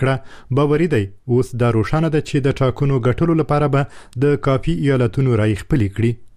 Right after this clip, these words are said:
د امریکا د ټاکنو سیستم یو څه پیچلی دی، ځکه یو ولسمشر تر ډیره د ټاکنیزو کالجونو د رایو د شمیر له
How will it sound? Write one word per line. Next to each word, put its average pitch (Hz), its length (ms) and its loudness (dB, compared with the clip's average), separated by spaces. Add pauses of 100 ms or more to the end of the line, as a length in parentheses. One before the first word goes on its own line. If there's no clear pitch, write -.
(340)
د 175 100 2
امریکا 190 260 0 (120)
د 185 160 2
ټاکنو 151 360 0 (160)
سیستم 143 360 -2 (100)
یو 113 100 2
څه - 200 -4 (120)
پیچلی 120 440 0
دی، 104 80 2 (300)
ځکه 123 180 0 (120)
یو 110 100 2
ولسمشر 113 640 0
تر 101 180 0
ډیره 147 200 2 (400)
د 143 220 2
ټاکنیزو 143 600 0
کالجونو 131 580 2
د 120 100 2
رایو 143 240 0
د 127 140 0
شمیر 151 300 0
له 104 40 2